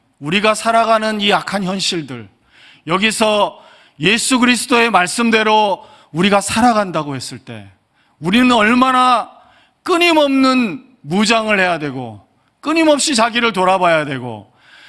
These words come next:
하나님의 말씀을 계속해서 묵상하고 묵상하는 삶이 우리에게 필요한지 현실 속에서 우리는 느낄 수가 있습니다. 그런데 여러분, 더 안타까운 건 뭡니까?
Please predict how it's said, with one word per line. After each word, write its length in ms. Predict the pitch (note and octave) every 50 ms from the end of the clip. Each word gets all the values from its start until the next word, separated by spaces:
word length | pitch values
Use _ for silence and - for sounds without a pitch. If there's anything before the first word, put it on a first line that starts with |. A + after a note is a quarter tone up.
| - -
하나님의 460 | - - C4+ C#4+ C#4 C#4+ C#4+ C#4 C#4+ C#4
말씀을 720 | B3 A3+ A#3 A3+ - - C4+ B3 B3 B3 B3+ B3 A#3+ A3 - - - - - _
계속해서 1040 | - - D3+ F3 G3+ A3+ B3+ C4+ C#4+ C4+ - - C4 - - C4 B3+ - - B3 B3
묵상하고 920 | G#3+ G#3+ F#3 - - A#3+ A#3 A#3 A3+ A3 A3 G#3 G#3+ A3 G#3+ G#3+ G#3 G3
묵상하는 560 | D3 D#3+ D#3+ - - A3 G#3+ G3+ G3+ G3 G3+
삶이 640 | F#3 - G3+ G3+ G3 F#3+ F#3+ F#3+ F#3+ F#3+ F#3 E3+ - _ _ _ _
우리에게 500 | - C3+ C#3+ E3 E3+ E3 D#3+ D3 D#3+ D3
필요한지 680 | D3+ - F#3 E3 D#3+ C#3+ C3 A#2+ A2+ G2 G2+ G2+ F#2+ _ _ _ _ - - - _
현실 400 | - - - C4+ C4+ - - C#4+
속에서 420 | A#3+ - - A3 G#3 G3 F3 E3+ F#3
우리는 540 | D#3+ C3+ C3 C3 C3+ C#3+ C#3+ D3 C#3 C#3+ C#3 _ _ _
느낄 300 | A#2+ B2 - - C3+ A#2+
수가 220 | - - A2+ A2+
있습니다. 460 | G2+ F#2+ - - F#2+ F2+ F2+ F#2 F2 E2 F#2 F#2+ _ _ _ _ _ _ _ _ _ _ _ _ _ _ _ _ _ _ _ _ _ _ _ _ _ _ _ _ _ _ _ _ _ _ _ _ _ _ _ _ _ _ _ _ _ _ _ _
그런데 260 | _ - E3 E3+ E3+
여러분, 320 | E3+ E3 D#3+ E3 D#3+ E3 D#3+
더 200 | C3+ D3+ E3 D#3+
안타까운 580 | D#3 D3+ C#3 - D#3+ D3+ - D#3 D#3 D3+ D3+
건 160 | D3 C#3+ C#3+ C#3
뭡니까? 720 | C3+ B2+ C3 B2+ B2 B2 - C3 A#2+ A2 G#2+ G2+ -